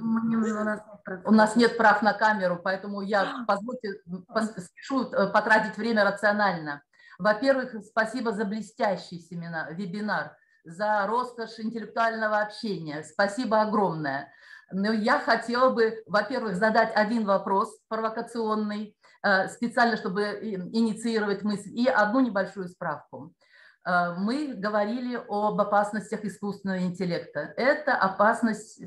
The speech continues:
Speaker 1: чрезвычайная. Но нет ли у вас такого вопроса, мои дорогие коллеги? Не, может быть, нам не только бояться за риски искусственного интеллекта, а ещё и развивать естественный?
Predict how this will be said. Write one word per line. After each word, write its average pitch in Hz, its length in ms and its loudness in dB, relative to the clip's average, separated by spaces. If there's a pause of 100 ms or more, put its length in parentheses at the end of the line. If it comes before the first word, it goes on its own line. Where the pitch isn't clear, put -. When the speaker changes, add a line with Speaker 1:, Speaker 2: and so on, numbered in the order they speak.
(160)
Speaker 1:
чрезвычайная. 180 1000 0 (280)
Но 202 160 6
нет 262 320 6
ли 254 340 2
у 196 100 0
вас 233 480 2
такого 226 420 0
вопроса, 202 720 -2
мои 180 220 -2
дорогие 190 460 0
коллеги? 170 560 -4 (380)
Не, 208 420 0
может 202 540 0
быть, - 100 -12
нам 254 180 4
не 240 100 2
только 302 320 -2
бояться 202 800 0
за 175 220 -2
риски 220 360 -6
искусственного 196 640 -6
интеллекта, 208 680 -4
а 196 120 0
ещё 214 300 -6
и 247 100 -4
развивать 226 500 0
естественный? 180 840 -8